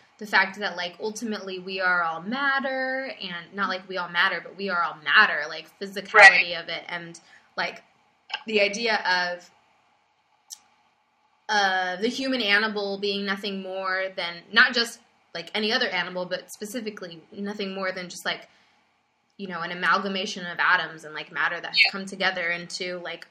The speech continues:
Speaker 1: a, a being. Like, I totally am, like, on board with all of that shit. Or, but I just
Speaker 2: Yeah.
Speaker 1: like, no offense, but I feel like some of this shit was too on the nose. Like,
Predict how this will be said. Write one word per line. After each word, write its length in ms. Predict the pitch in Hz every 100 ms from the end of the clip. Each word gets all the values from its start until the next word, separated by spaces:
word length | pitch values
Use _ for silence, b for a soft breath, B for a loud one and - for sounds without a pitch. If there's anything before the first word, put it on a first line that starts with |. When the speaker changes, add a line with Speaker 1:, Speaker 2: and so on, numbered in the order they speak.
| _ _ _ _ -
Speaker 1:
a, 20 | 165 165 - -
a 120 | 180
being. 500 | 185 226 196 175 208 b b b
Like, 140 | 202 196
I 220 | 208 -
totally 480 | 269 277 302 330 349
am, 140 | 330
like, 200 | 339 339
on 220 | 440 427 240
board 260 | 220 349
with 120 | 392 247
all 220 | 208 190
of 80 | 185
that 260 | 120 -
shit. 380 | - 180 180 -
Or, 140 | 214
but 260 | 202 277 -
I 120 | - -
just 200 | 359 415
Speaker 2:
Yeah. 120 | 381
Speaker 1:
like, 120 | 370 - _ _ -
no 180 | 277 392
offense, 260 | 427 440 427
but 100 | 302
I 60 | 294
feel 100 | 381
like 140 | 381
some 120 | 359
of 60 | 359
this 140 | 359
shit 100 | -
was 140 | 330 330
too 160 | 349 320
on 80 |
the 80 | 302
nose. 300 | 269 285 240
Like, 280 | 185 151